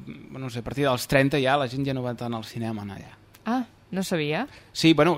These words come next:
Speaker 1: hi van, però no, no és el, no porten tants de diners a la indústria com porten
Speaker 2: Ja.
Speaker 1: els teenagers, no?
Speaker 2: Doncs la veritat és que és molt recomanable per passar una bona estona i és una pel·lícula lleugera, tot i que,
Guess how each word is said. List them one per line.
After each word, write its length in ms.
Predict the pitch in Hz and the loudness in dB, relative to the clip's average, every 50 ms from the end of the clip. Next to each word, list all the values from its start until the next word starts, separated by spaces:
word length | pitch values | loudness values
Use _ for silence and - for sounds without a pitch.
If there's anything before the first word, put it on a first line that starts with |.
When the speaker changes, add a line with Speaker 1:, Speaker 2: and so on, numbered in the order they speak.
| 139 123 | 0 -6
Speaker 1:
hi 80 | 110 | -4
van, 500 | 104 104 117 117 117 135 165 202 185 120 - - - - - _ | 0 0 0 4 6 6 8 8 6 4 0 -4 -14 -20 -10 _
però 240 | 127 123 117 117 113 | -2 0 0 0 0
no, 320 | 113 113 113 117 120 127 | -2 -4 -4 -4 -6 -4
no 220 | 127 123 127 131 131 | -4 -2 0 2 2
és 180 | 139 135 127 | 2 2 2
el, 300 | 156 156 156 147 139 135 131 | 2 2 4 2 2 2 0
no 120 | 139 143 - | 0 2 2
porten 320 | 160 151 - 170 165 156 | 0 0 2 2 2 6
tants 240 | - 160 156 156 143 | 6 6 8 8 6
de 80 | 165 | 6
diners 520 | 156 160 160 151 151 151 160 190 190 - - - _ _ _ _ | 6 6 8 8 8 8 6 4 2 0 -4 -8 _ _ _ _
a 80 | - 135 | -2 0
la 120 | 135 135 | 2 4
indústria 420 | 139 135 143 147 139 - 175 175 165 | 4 4 4 4 4 4 4 4 4
com 200 | 160 147 139 139 123 | 4 2 2 2 2
porten 440 | 135 135 135 135 147 143 156 160 156 156 | 4 2 4 4 2 2 2 2 2 4
Speaker 2:
Ja. 140 | 208 190 175 113 | 4 4 4 4
Speaker 1:
els 140 | 110 - - | 2 -2 2
teenagers, 540 | - 160 139 131 131 117 123 110 101 101 104 | 4 4 6 6 4 4 4 2 0 0 -4
no? 140 | 120 147 190 - - | -4 -4 -4 -6 -6
Speaker 2:
Doncs 540 | 226 208 226 226 220 214 214 208 214 202 196 | 0 2 4 4 6 4 4 2 0 0 2
la 100 | 214 208 | 2 2
veritat 280 | 202 196 190 202 208 254 | 2 2 0 -2 -2 -4
és 80 | 311 - | -6 -2
que 80 | - 285 | -2 -2
és 80 | 233 | 0
molt 200 | 233 233 226 233 | 2 2 2 2
recomanable 480 | 220 - 208 190 180 170 175 180 175 175 | 0 0 -2 0 0 0 0 0 -2 -2
per 160 | - 165 165 | -2 -4 -4
passar 260 | - 175 175 170 208 | -4 -4 -4 -2 0
una 120 | 214 214 202 | 0 0 0
bona 180 | 190 180 160 | 0 -2 -4
estona 480 | 160 - - - 175 180 190 233 294 370 415 403 - - - - - | -6 -8 -6 -4 -4 -2 0 0 -2 -2 -4 -8 -12 -20 -20 -20 -10
i 380 | - - 233 220 220 214 208 208 | -4 0 2 2 2 4 4 2
és 140 | 208 208 | 2 2
una 100 | 226 262 | 2 0
pel·lícula 460 | 240 214 214 202 196 - 233 247 220 - | 0 0 -2 -4 -2 0 0 0 2 2
lleugera, 720 | - 202 190 196 190 185 185 180 240 240 233 247 269 277 | 0 2 2 4 4 2 2 2 0 0 2 0 -2 0
tot 280 | - 233 226 226 220 - | 0 0 0 0 0 -2
i 100 | 233 233 | -4 -4
que, 360 | 208 - - 240 226 240 311 | -2 0 2 4 4 4 2